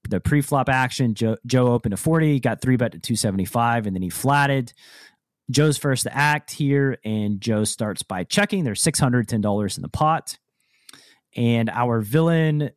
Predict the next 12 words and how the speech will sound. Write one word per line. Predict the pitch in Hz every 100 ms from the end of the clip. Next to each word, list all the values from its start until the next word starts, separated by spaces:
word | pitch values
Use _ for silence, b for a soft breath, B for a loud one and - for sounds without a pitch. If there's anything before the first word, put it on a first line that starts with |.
| _
chooses | - - 131 123 127 117 -
to | - 117 110 110 107 104 104 101 98 - -
c-bet. | - 220 202 190 - - - _ _ _ _ _ _ _ _ _ _
How | - 147
much | 123
did | -
they | 90
c-bet | - - - - -
here? | - - - - _ _ _ _ _
Three | 123 120
fifty. | 110 - 190 277 285 - _ _ _ -
So | - 107 104